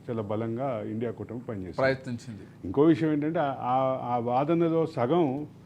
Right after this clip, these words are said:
Speaker 1: హైదరాబాద్ నుంచే మొదలవటం కూడా కీలకంగా గమనించాలి.
Speaker 2: ఓకే.
Speaker 1: అంటే తెలుగువారి యొక్క ప్రభావం, ఆ, జాతీయ రాజకీయాలు అనేక సందర్భాల్లో ఉండేది.
Speaker 2: Hmm.
Speaker 1: ఈసారి ఈ అంశాన్ని ముందుకు తీసుకురావడంలో ఒక,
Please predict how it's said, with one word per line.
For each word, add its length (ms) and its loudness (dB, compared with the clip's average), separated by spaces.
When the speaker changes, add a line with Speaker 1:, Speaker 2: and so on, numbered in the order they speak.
Speaker 1:
హైదరాబాద్ 420 4
నుంచే 240 0
మొదలవటం 540 -4
కూడా 160 -6
కీలకంగా 540 -4
గమనించాలి. 580 -12
Speaker 2:
ఓకే. 220 -4
Speaker 1:
అంటే 160 -6
తెలుగువారి 580 -4
యొక్క 180 -8
ప్రభావం, 680 -2
ఆ, 360 -8
జాతీయ 280 -2
రాజకీయాలు 400 -4
అనేక 220 -2
సందర్భాల్లో 580 -6
ఉండేది. 360 -2
Speaker 2:
Hmm. 760 -6
Speaker 1:
ఈసారి 600 4
ఈ 180 0
అంశాన్ని 460 0
ముందుకు 280 0
తీసుకురావడంలో 640 -6
ఒక, 420 -8